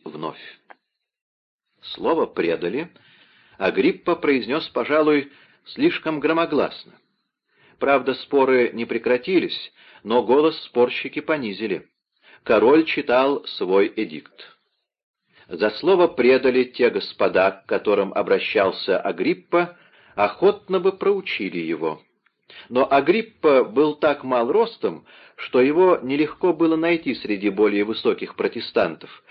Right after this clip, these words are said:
а те поспешили оттеснить его назад,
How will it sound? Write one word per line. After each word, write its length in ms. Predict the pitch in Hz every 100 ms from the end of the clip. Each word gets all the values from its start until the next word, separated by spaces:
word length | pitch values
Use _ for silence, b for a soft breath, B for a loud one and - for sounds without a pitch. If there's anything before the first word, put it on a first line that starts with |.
| B B
а 160 | 98 98
те 180 | 185 214
поспешили 580 | - - 131 - 196
оттеснить 640 | 190 180 - 120 - 165 170
его 180 | 135 160
назад, 480 | 170 101 107 107